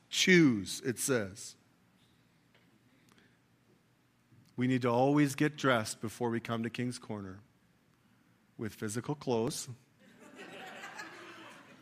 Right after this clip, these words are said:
and with love. We have to put on love.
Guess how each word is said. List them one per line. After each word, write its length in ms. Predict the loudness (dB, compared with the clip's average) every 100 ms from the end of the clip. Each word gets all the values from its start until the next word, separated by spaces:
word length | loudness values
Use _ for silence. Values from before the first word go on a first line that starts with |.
| -20 -20 -20 -20 -20 -20 -20 _ _ _ -2
and 180 | 0
with 220 | 2 0 0
love. 340 | -4 -4 -14 -20 _ _ _ _ _ _ -20 -6
We 160 | 0 2
have 280 | 4 2
to 80 | -2
put 220 | -2 0
on 180 | 0 0
love. 260 | -2 -4